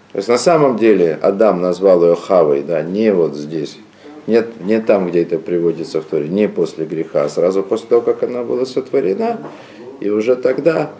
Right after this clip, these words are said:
уже тогда это имя означало мать всего живого, мать всего по-настоящему живого, говорящего. И что вот в ней есть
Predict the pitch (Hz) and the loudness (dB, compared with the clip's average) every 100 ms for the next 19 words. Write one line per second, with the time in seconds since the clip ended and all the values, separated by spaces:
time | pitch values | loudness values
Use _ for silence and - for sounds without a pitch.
0 | - - - 104 123 127 127 131 139 131 | -20 -16 -6 2 4 4 2 4 4 4
1 | 120 - 143 135 113 101 98 101 101 110 | 0 -2 -4 -2 -2 -2 -2 -4 -2 0
2 | 95 87 90 90 - 87 85 80 78 73 | 0 0 -2 -4 -4 -2 0 0 -4 -2
3 | 64 69 78 98 - - 117 107 101 87 | -2 -2 -2 -2 -2 0 2 2 2 -2
4 | 87 82 82 87 - 80 82 80 78 67 | -2 -2 -2 -2 -4 -4 -4 -2 -2 -2
5 | 64 76 98 85 78 82 82 85 76 73 | -2 -4 -8 -12 -4 0 2 2 2 0
6 | - 87 92 - - - - 170 185 - | -4 -6 -6 -12 -18 -14 -4 -2 -2 -2
7 | 180 160 160 139 135 135 117 113 110 | 0 0 -2 -4 -2 -2 -2 -4 -4